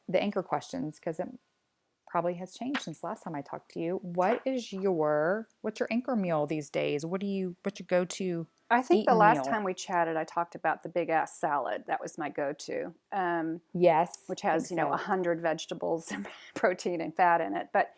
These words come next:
Speaker 2: coming into, well, actually, we've been doing it all through this kind of summertime.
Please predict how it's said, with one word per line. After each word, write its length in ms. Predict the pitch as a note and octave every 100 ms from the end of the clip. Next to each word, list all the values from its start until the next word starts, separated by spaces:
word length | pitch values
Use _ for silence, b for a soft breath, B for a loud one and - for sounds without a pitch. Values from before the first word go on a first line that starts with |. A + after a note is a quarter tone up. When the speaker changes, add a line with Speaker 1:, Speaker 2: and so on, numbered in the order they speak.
| b b b b b b -
Speaker 2:
coming 400 | - B3 C#4 B3
into, 1000 | F#3+ G#3 G3 - F#3 F3 E3+ E3 E3 -
well, 140 | C#4 G#4+
actually, 260 | G#4+ - G#4
we've 80 | D4
been 140 | C4
doing 260 | B3 A#3+ A3+
it 140 | - - - -
all 160 | G#3
through 220 | G#3+ A3
this 180 | G3 E3+
kind 200 | - F#3+
of 60 | E3+
summertime. 720 | - F3+ F3 - E3+ D#3